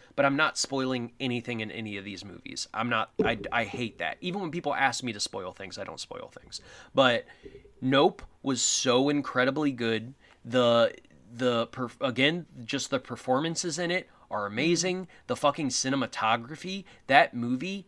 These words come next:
is beautiful. And they used a new type of, uh, technology to do the,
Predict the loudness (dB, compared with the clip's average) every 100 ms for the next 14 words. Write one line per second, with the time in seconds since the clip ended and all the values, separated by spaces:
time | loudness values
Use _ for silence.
0 | _ -6 -6 -6 -10 _ -20 -10 -8 -6
1 | 0 2 2 2 -4 -10 -12 -14 -16 -2
2 | 4 6 4 2 0 0 -4 -6 -2 2
3 | 2 4 2 2 -4 -2 2 2 -2 -14
4 | _ _ 0 2 4 2 0 -4 -10 -12
5 | _ _ _ _ 0 2 2 0 -4 -2
6 | 2 2 2 2 0 0 -6 0 2 4
7 | 2 -2 -4 0 4 4 4 2 0 0
8 | -2 -6 -8